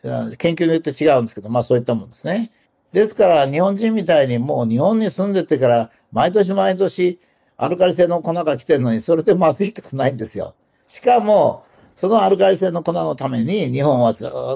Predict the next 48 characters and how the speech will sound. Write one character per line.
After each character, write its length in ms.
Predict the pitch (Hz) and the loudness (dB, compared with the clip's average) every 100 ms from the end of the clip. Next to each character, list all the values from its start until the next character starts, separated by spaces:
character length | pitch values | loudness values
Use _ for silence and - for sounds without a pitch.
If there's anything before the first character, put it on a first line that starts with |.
| 135 - | -6 -2
と 100 | 196 | 0
米 280 | 151 147 | 2 4
を 100 | 127 | 4
作 220 | 117 - 170 | 2 0 -2
れ 100 | 95 | -2
る 80 | |
し、 420 | 95 - 190 131 _ _ _ _ - | -6 -2 -2 -2 _ _ _ _ 0
周 280 | 135 139 | 2 2
り 40 | 139 | 2
の 80 | 123 | 0
海 140 | 123 | 0
に 80 | 170 | -2
は 100 | 117 | -2
魚 400 | 104 117 120 113 | -4 0 0 2
が 140 | 110 | 0
い 80 | 101 | 2
る 160 | 135 - | 0 0
と。 240 | - - _ _ _ - | -4 -6 _ _ _ -12
ま 100 | 104 | -12
あ、 20 | |
こ 240 | - - | -10 -10
ん 200 | 160 202 | -6 0
な 120 | 226 226 | 2 2
こ 140 | 226 | 0
と 120 | 285 | 0
ま 120 | 262 | -2
で 80 | 220 | 2
や 140 | 151 139 | 2 2
っ 80 | |
て 80 | - | 0
く 80 | 160 | -2
れ 80 | 160 | 0
て 80 | 175 | 0
る 60 | |
の 120 | 156 | -2
か 120 | - 113 | -4 -6
っ 40 | |
て 120 | 117 | -6
い 20 | |
う 20 | - | -4
感 160 | 123 | -2
じ 80 | 127 | 2
が 100 | 131 | 0
し 80 | 131 | 0
ま 140 | 135 | -2
す 140 | - 101 | -2 -4
よ 160 | 90 | -4
ね。 360 | 120 170 170 | -2 0 0